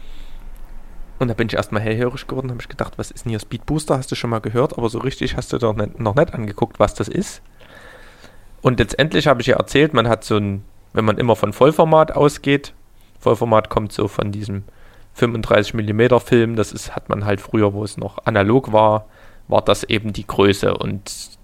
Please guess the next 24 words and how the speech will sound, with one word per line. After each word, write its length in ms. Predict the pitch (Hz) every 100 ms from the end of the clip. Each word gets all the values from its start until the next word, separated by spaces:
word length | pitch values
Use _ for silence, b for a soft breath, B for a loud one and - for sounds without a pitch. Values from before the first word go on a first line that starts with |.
| -
das 220 | 95 -
wurde 160 | 113
dann 220 | 104 104 101
zu 100 | -
Vollformat 680 | - 131 - 117 113 113
und 160 | - 101
jetzt 180 | 101 -
gibt's 220 | - -
ja 60 | -
digitale 540 | - - - 113 110
Kameras 540 | - 107 101 101 101
und 180 | - 104 - b b b b b
Vollformat 560 | - 139 131 117 107 107
ist 120 | 101
eben 400 | 107 107 104 98 - -
diese 260 | 117 101 -
Ursprungsgröße 1120 | 127 - - 110 107 - - - 101 98 110
von 300 | - 101 101
diesem 400 | - 101 104 101 - b b b -
Film, 640 | - - 127 107 92 - - -
den 100 | -
man 160 | 101 98
früher 340 | - 117 101
hatte. 260 | - -